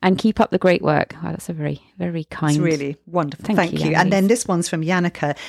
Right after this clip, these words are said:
Speaker 2: This one really struck me 'cause she eloquently summed up what we're trying to achieve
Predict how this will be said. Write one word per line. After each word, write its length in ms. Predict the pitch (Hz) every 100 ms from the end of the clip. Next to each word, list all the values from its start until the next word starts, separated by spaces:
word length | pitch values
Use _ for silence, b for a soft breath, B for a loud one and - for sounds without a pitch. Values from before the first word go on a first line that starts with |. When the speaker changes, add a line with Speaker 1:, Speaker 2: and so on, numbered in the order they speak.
| B
Speaker 2:
This 200 | - 359
one 180 | 247 160
really 280 | 156 160 156
struck 380 | - 151 147 -
me 120 | 139
'cause 200 | - 160
she 540 | - - 208 202 196 B B B B -
eloquently 640 | 185 190 196 170 - 151 151
summed 420 | - 165 156 151
up 220 | 139 -
what 120 | 165
we're 80 | -
trying 260 | 151 165 156
to 100 | -
achieve 420 | 139 - 139 135